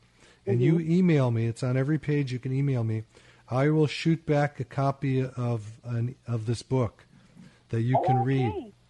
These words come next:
Speaker 1: 'cause it
Speaker 2: Thank
Speaker 1: sounds
Speaker 2: you.
Speaker 1: like you're on the same page as I am about saving people from surgery.
Speaker 2: I am, because you're not just saving them from surgery, you're saving their lives.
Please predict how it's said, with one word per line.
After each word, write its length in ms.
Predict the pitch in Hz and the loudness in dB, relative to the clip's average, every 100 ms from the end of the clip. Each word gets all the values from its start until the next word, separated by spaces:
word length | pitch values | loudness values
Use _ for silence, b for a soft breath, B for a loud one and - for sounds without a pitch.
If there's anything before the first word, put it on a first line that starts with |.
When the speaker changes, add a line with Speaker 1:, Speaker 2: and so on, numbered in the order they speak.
| _ _ | _ _
Speaker 1:
'cause 220 | - 120 | -4 -2
it 100 | 117 | -2
Speaker 2:
Thank 80 | - | -2
Speaker 1:
sounds 300 | 143 151 160 | 2 2 2
Speaker 2:
you. 60 | 156 | 2
Speaker 1:
like 200 | 139 - | 0 0
you're 240 | 131 147 | 0 2
on 160 | 147 143 | 4 2
the 80 | 131 | 0
same 520 | - 143 143 143 139 - b b b - | -2 0 0 0 -2 -8 b b b -10
page 520 | - 143 147 131 117 127 | -2 2 2 0 -4 -6
as 180 | 120 120 | -4 -2
I 200 | 131 160 | 0 2
am 340 | 139 117 113 b b b b _ - _ - | 2 0 -4 b b b b _ -20 _ -6
about 380 | 117 151 143 | 0 2 0
saving 460 | - - 139 156 170 | -2 2 4 4 2
people 340 | - 127 135 | 0 -2 -4
from 180 | 131 160 | -6 -6
surgery. 580 | 147 180 240 - 107 87 _ _ b b b | -4 -2 -2 -4 -8 -10 _ _ b b b
Speaker 2:
I 120 | 180 196 | 0 0
am, 440 | 208 262 233 240 | 0 -2 -4 -10
because 240 | 220 208 220 | -10 -6 -4
you're 160 | 220 | -4
not 200 | 220 233 208 | -4 -4 -6
just 160 | 220 - | -12 -8
saving 500 | 233 226 208 190 175 - _ _ _ _ | -8 -6 -4 -2 -4 -8 _ _ _ _
them 180 | 208 196 | -8 -8
from 140 | 170 170 | -10 -6
surgery, 400 | 208 233 214 175 165 | -2 -2 -2 -4 -4
you're 160 | 190 190 | -4 -4
saving 320 | 208 208 175 | -6 -6 -6
their 100 | 156 - | -6 -8
lives. 360 | - - - | -6 -6 -8